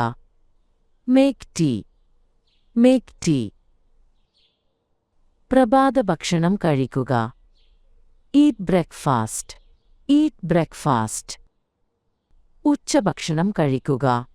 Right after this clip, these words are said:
Eat lunch. Eat lunch.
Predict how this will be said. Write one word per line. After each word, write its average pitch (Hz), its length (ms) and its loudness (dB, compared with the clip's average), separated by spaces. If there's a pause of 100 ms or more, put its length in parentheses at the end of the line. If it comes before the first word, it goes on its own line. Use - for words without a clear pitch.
(880)
Eat 294 380 0
lunch. 139 460 0 (1160)
Eat 302 360 0
lunch. 160 420 2